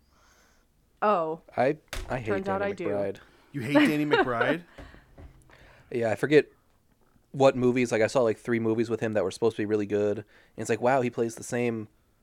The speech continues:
Speaker 2: shitty character in all of them. Like, I don't like this. I don't
Speaker 1: He
Speaker 2: like this joke. I
Speaker 1: does.
Speaker 2: don't like this man.
Speaker 3: Well, he,
Speaker 1: Have
Speaker 3: he
Speaker 1: you seen,
Speaker 3: wrote
Speaker 1: have you
Speaker 3: Halloween.
Speaker 1: seen Eastbound and Down?
Speaker 2: No.
Speaker 1: <gasps>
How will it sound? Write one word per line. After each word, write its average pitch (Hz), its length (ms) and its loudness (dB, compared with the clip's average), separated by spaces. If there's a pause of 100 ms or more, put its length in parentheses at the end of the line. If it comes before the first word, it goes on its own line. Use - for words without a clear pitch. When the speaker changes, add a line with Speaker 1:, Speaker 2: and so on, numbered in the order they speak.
(180)
Speaker 2:
shitty 117 480 -8
character 113 400 -2
in 104 80 -6
all 113 180 -4
of 104 60 -8
them. 98 140 -6
Like, 98 140 -8
I 107 80 -2
don't 110 200 -6
like 107 200 -4
this. - 400 -8
I 110 100 -2
don't 107 120 -4
Speaker 1:
He - 60 -2
Speaker 2:
like - 100 -6
this 104 100 -8
joke. 269 140 4
I 240 160 4
Speaker 1:
does. 113 100 -4
Speaker 2:
don't 208 180 -4
like 202 100 -10
this - 140 -14
man. 104 160 -8
Speaker 3:
Well, 127 80 2
he, 196 100 6 (200)
Speaker 1:
Have 123 120 -2
Speaker 3:
he 101 60 2
Speaker 1:
you 208 60 2
seen, 110 100 -6
Speaker 3:
wrote 147 260 8
Speaker 1:
have 127 200 6
you 113 80 4
Speaker 3:
Halloween. 127 160 2
Speaker 1:
seen - 280 -4 (120)
Eastbound 226 500 -4
and 208 100 -8
Down? 180 420 -8 (1080)
Speaker 2:
No. 110 260 -4
Speaker 1:
<gasps> - 60 -20